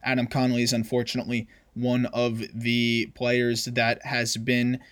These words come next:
infected with covid nineteen and has to sit out. That wouldn't be too crazy of an assumption. Don't want to speculate, but just because of the nature of the Marlins acquisitions with so many left-handed pitchers, it does leave you wondering, and we'll have to see who is available and who isn't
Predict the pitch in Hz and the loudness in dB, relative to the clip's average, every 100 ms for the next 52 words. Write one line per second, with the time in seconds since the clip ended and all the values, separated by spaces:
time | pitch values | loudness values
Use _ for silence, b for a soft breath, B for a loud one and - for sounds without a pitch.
0 | B - 123 135 123 - 120 117 - 123 | B -4 -2 0 0 -2 -2 -4 -2 0
1 | 120 113 110 107 131 120 110 113 113 - | 0 0 -2 -2 -2 0 0 -2 -6 -6
2 | 107 - 123 110 101 b b b - 117 | -2 0 2 0 0 b b b -2 -2
3 | 107 117 131 147 117 113 127 131 131 - | -2 0 2 2 0 0 4 4 4 2
4 | 143 135 139 135 135 143 127 131 - 139 | -2 0 2 2 4 2 2 0 0 0
5 | 135 147 139 127 127 131 135 127 127 - | 0 -2 -2 2 2 2 0 0 0 0
6 | 123 - 131 123 127 - B B 123 117 | -2 0 2 4 2 -2 B B -4 0
7 | 143 - 131 - 131 123 127 110 107 117 | 0 0 -2 2 0 2 0 0 -2 2
8 | 120 123 - 123 113 117 117 117 123 120 | 2 2 0 -2 -2 0 2 2 0 0
9 | 120 110 120 127 127 135 127 110 - 123 | -2 -2 -2 0 0 -2 -2 -4 -4 -2
10 | 120 117 113 110 117 113 107 127 - 127 | 0 0 -2 -2 -2 -2 -2 -4 -2 -2
11 | 117 B B B 117 139 135 123 127 120 | -2 B B B -2 2 2 2 2 2
12 | 120 113 113 117 113 113 117 110 B B | 2 0 0 0 0 0 0 0 B B
13 | - 113 113 113 123 123 123 - 139 117 | -4 0 2 0 -2 -2 0 2 2 0
14 | 104 b _ 135 131 120 113 110 110 110 | -2 b _ 2 2 4 0 0 0 -2
15 | 107 117 117 107 101 107 | -2 0 0 0 -2 -6